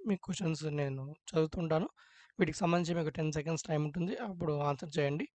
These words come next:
అలాగే మీరు వీటికి సంబంధించి టెస్ట్ రాయాలని కూడా డైలీ కింద లింక్ ఉంటుంది. ఆ లింక్ ద్వారా అయితే రాయొచ్చు. మరి మీరు మా ఛానల్ అయితే సబ్స్క్రైబ్ చేసుకొని ఇలాంటి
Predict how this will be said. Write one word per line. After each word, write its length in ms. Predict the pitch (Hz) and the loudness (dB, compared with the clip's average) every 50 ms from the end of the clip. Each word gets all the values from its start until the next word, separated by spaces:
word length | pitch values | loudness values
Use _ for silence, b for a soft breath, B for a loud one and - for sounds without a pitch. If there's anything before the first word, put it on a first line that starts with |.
| _ _ b b b b b b b b b - | _ _ b b b b b b b b b 0
అలాగే 220 | - 165 170 185 185 | 4 6 8 8 8
మీరు 180 | 180 180 175 | 6 4 4
వీటికి 240 | 170 170 156 160 - | 4 2 0 0 2
సంబంధించి 340 | 180 175 185 190 165 170 190 - | 2 4 4 2 2 -2 -4 -2
టెస్ట్ 240 | - 175 - - - | -2 -2 0 2 4
రాయాలని 260 | 190 175 170 165 160 | 6 6 6 4 4
కూడా 140 | 170 175 156 | 2 2 2
డైలీ 240 | 156 151 160 165 | 2 2 2 0
కింద 200 | - - 160 160 160 | -2 -2 0 2 2
లింక్ 220 | 156 156 156 160 | 2 2 0 -2
ఉంటుంది. 260 | 170 151 165 175 214 | 0 0 0 0 0
ఆ 80 | 220 180 | 0 0
లింక్ 200 | 160 156 156 160 | 0 0 0 2
ద్వారా 160 | 165 156 151 156 147 147 | 4 4 4 4 2 0
అయితే 260 | 147 147 - - 165 | -2 -4 -4 -4 -2
రాయొచ్చు. 380 | 147 143 143 147 - - 247 381 - _ b b b b b b b b b b b - | 0 0 0 0 0 -2 -2 -2 -4 _ b b b b b b b b b b b 0
మరి 140 | 196 170 156 | 2 2 4
మీరు 200 | 160 160 151 147 | 4 4 4 4
మా 120 | 147 147 | 4 4
ఛానల్ 300 | - - 170 165 170 170 | 4 4 4 4 4 4
అయితే 120 | 165 160 | 2 0
సబ్స్క్రైబ్ 320 | 202 190 - - 196 170 156 | -2 -4 -4 -2 -2 0 0
చేసుకొని 320 | 160 156 - - 190 180 170 | 0 -2 0 0 0 2 2
ఇలాంటి 360 | 160 156 156 156 147 160 | 4 2 2 2 0 -2